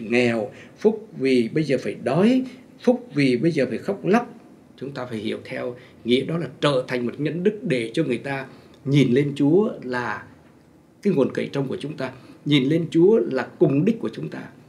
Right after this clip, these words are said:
Còn nếu mà, à, cái hạnh phúc bọt bèo theo kiểu thế gian á, nay còn mai mất, hôm nay thì người ta tôn vinh làm vua, ngày mai thì là một tội phạm,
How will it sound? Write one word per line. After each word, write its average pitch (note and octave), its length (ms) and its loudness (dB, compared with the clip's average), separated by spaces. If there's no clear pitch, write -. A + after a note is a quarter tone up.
Còn A#2 320 -4
nếu C3 180 2
mà, C3 500 -2
à, A2 200 -10
cái F#3 100 0
hạnh B2+ 200 0
phúc - 340 -2
bọt - 180 -4
bèo B2 280 -2
theo E3 180 0
kiểu A#2 220 -4
thế F3+ 160 0
gian D#3+ 260 -4
á, G3+ 80 -6
nay F3+ 280 2
còn A#2 340 -4
mai E3 180 -2
mất, B3 220 2
hôm F3+ 200 0
nay F#3+ 200 4
thì C3 100 -4
người B2 120 2
ta F3+ 100 0
tôn G3+ 180 4
vinh G3 320 2
làm A#2+ 180 0
vua, G#3+ 320 2
ngày A#2+ 160 4
mai F#3+ 360 2
thì C#3+ 280 -2
là D3+ 340 -6
một D#3 220 -2
tội C#3+ 180 0
phạm, D3+ 220 -8